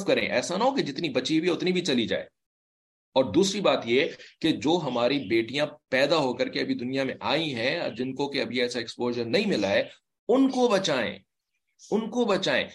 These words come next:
کیوں؟ اس لیے کہ حیا اللہ تعالیٰ کی ایک پسندیدہ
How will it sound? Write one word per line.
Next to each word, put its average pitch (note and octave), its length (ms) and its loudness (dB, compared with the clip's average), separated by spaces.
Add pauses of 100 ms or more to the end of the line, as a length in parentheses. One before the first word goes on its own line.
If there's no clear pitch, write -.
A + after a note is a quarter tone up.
(180)
کیوں؟ A3+ 180 0 (140)
اس F3+ 200 -2
لیے E3+ 160 2
کہ D#3+ 140 -2 (140)
حیا E3+ 200 4
اللہ B2+ 280 0
تعالیٰ A2 360 -6
کی A#2 80 -10
ایک F3+ 280 -4
پسندیدہ C#3+ 920 -4